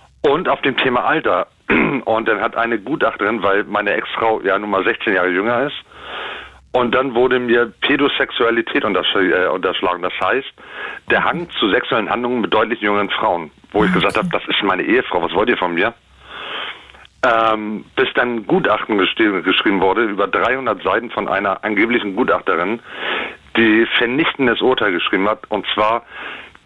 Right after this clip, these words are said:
Speaker 1: dadurch, dass meine Ex-Frau ja so jung ist, in Anführungszeichen, könnte ich, wenn die Kinder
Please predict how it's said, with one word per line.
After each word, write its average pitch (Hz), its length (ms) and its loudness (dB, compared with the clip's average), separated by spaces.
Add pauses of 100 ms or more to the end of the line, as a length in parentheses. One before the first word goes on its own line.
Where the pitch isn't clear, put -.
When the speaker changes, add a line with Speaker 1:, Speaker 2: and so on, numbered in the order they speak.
Speaker 1:
dadurch, 139 440 2
dass 127 180 0
meine 107 220 0
Ex-Frau 131 320 0
ja 104 140 4
so 139 200 2
jung 160 300 2
ist, 117 220 0 (420)
in 101 140 0
Anführungszeichen, 98 760 0 (440)
könnte 165 300 2
ich, 135 200 0
wenn 117 120 2
die 107 80 0
Kinder 151 400 2